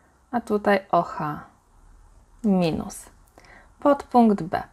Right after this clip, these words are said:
Wodorotlenek żelaza trzy. Czyli żelazo tu ma wartościowość trzy, grupa O H niezmiennie jeden, dajemy tutaj trójeczkę, H dwa O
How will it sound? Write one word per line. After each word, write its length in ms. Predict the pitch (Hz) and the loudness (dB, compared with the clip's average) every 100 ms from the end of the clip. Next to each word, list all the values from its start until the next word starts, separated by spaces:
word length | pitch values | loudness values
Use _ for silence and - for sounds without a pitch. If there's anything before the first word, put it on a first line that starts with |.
| _ _ - | _ _ -2
Wodorotlenek 1160 | 226 349 370 247 208 - 220 226 220 214 208 - - | 8 8 8 4 4 0 -2 0 0 -2 -6 -16 -12
żelaza 680 | 226 247 208 160 156 151 147 | 0 4 6 4 2 0 -2
trzy. 460 | - - 190 165 147 _ _ _ _ _ _ _ _ _ | -8 -4 0 0 -4 _ _ _ _ _ _ _ _ _
Czyli 280 | - 233 208 | -4 0 2
żelazo 420 | 202 208 208 196 | 4 6 6 4
tu 160 | 180 175 | -2 -4
ma 180 | 165 160 | -2 0
wartościowość 920 | 165 - 160 - 160 170 196 - - | -2 -2 -10 -10 -10 -8 -8 -10 -18
trzy, 440 | - - 262 262 262 _ _ _ _ _ - | -16 -2 2 2 0 _ _ _ _ _ -8
grupa 560 | 196 190 185 - 165 - | -4 -2 -2 0 -2 2
O 100 | 190 | 0
H 340 | - 165 147 - _ _ _ _ _ _ _ _ _ | 2 0 -2 -8 _ _ _ _ _ _ _ _ _
niezmiennie 720 | 190 208 196 165 151 143 139 | 2 4 2 -4 -4 -6 -4
jeden, 500 | 175 240 208 190 180 202 - _ | 4 4 6 2 0 -6 -12 _
dajemy 460 | 185 165 156 147 - | -8 -6 -6 -8 -10
tutaj 300 | - - - | -14 -12 -12
trójeczkę, 800 | - 165 185 214 - - 156 156 - _ _ _ _ _ _ _ _ _ _ _ _ _ - | -10 -4 -2 -2 -6 -8 -8 -8 -14 _ _ _ _ _ _ _ _ _ _ _ _ _ -18
H 220 | - 170 | -8 -8
dwa 300 | 175 143 - | -6 -6 -6
O 180 | 160 | -8